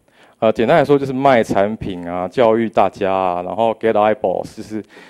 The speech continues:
你要，你要，你要，你要让大家看见你的东-，你们家的东西嘛。然后再来是 engage with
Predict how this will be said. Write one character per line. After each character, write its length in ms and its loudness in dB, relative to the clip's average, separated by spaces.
你 80 -6
要， 160 2
你 100 -6
要， 220 4
你 120 -6
要， 200 2
你 120 -6
要 100 4
让 140 2
大 100 4
家 80 4
看 200 -2
见 160 -2
你 80 -8
的 100 -14
东-， 120 -6
你 80 -6
们 80 -10
家 140 4
的 60 4
东 160 -4
西 160 -14
嘛。 140 -14
然 100 0
后 20 -2
再 80 0
来 40 0
是 100 -6
engage 500 -2
with 120 -6